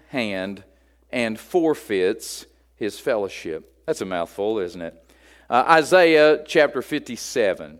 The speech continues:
Let me say that again while you find your place in Isaiah fifty-seven. Covetousness angers God, demands his disciplining hand,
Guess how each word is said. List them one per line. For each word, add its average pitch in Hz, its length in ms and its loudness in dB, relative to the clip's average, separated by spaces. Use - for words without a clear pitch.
Let 110 120 -8
me 113 80 -8
say 127 240 2
that 110 140 0
again 107 420 -6
while 98 280 0
you 98 240 -10
find 110 400 -4
your 95 200 -8
place 110 420 -2
in 107 60 -8
Isaiah 101 320 -2
fifty-seven. 101 600 -4
Covetousness 165 880 2
angers 175 580 0
God, 95 480 -2
demands 151 880 0
his 127 240 0
disciplining 170 680 -6
hand, 107 640 -6